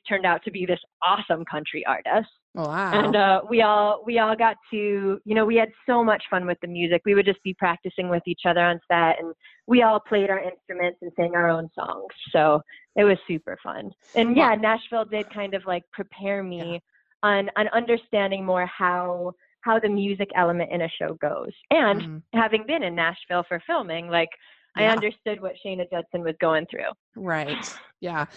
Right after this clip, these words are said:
Speaker 2: Well, that makes me really excited because I became, not that I was ever not a fan of Natalie Mader, but I be-,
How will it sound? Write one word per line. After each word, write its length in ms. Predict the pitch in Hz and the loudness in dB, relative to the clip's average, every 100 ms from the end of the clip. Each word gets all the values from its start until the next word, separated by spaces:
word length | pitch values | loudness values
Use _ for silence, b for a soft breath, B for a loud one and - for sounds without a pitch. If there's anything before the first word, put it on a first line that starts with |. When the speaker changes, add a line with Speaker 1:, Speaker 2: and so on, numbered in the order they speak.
| B B | B B
Speaker 2:
Well, 60 | 226 | 2
that 140 | 320 | 4
makes 200 | 339 - | 2 2
me 80 | 294 | 2
really 320 | 214 214 196 | 4 4 4
excited 640 | 185 - 190 185 175 175 | 2 2 4 4 4 2
because 680 | 196 196 208 185 175 165 190 - B B B | -4 -4 2 4 6 4 0 -8 B B B
I 680 | 214 240 247 262 269 262 - _ 196 | 4 4 2 0 -2 -4 -8 _ -18
became, 560 | 220 226 214 202 165 - | -16 -12 -10 -10 -12 -10
not 160 | 311 | -8
that 80 | 370 | -6
I 60 | 247 | -6
was 120 | 233 | -4
ever 400 | 196 190 156 82 _ | -6 -4 -6 -8 _
not 400 | 175 196 226 247 - _ _ _ | -8 -4 -2 -2 -4 _ _ _
a 60 | 180 | -16
fan 380 | - 170 170 165 | -12 -10 -8 -8
of 380 | - 175 165 175 | -6 -4 -6 -8
Natalie 240 | 160 165 170 170 | -8 -8 -8 -8
Mader, 140 | 180 | -8
but 100 | 156 | -8
I 40 | |
be-, 180 | 170 170 | -10 -14